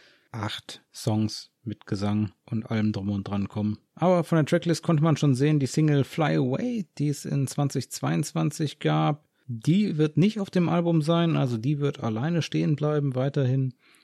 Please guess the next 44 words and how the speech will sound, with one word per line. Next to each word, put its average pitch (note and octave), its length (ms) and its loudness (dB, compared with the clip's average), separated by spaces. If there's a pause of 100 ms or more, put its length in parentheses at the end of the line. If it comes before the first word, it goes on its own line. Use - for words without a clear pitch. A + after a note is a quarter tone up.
(280)
Dementsprechend C3 720 0
ist - 200 -8
das C3 160 -4
hier B2+ 380 0
auch C3 300 -2
das - 420 -4
erste D#3 460 -4
Glory C3+ 440 0
Hammer C#3+ 280 2
Album D3 440 2
mit D3+ 200 -2
Sozos D3+ 880 -4
Michael B2+ 680 -2
am C#3 240 0
Gesang. A#2+ 480 0 (1080)
Und B2 320 0
dann A#2+ 180 4
soll's A2 300 0
natürlich B2 480 0
in B2 80 -2
den A2+ 140 2
nächsten A#2+ 360 0
Wochen B2 280 0
bereits A2+ 280 0
die A2+ 120 -4
erste B2 260 -2
Single A2+ 340 0
geben. A#2 540 0
Da A#2 300 -4
halte B2 180 -4
ich A#2 100 -6
euch B2 160 -2
auf A2+ 140 -6
dem A2 160 -2
Laufenden A#2+ 480 0
und G#2+ 160 -2
da A2+ 80 -2
sprechen A#2+ 480 -4
wir A#2+ 60 2
natürlich D#3+ 640 0
auf A#2+ 180 -4
jeden A2+ 200 -2
Fall A#2 260 -2
drüber. A#2+ 400 0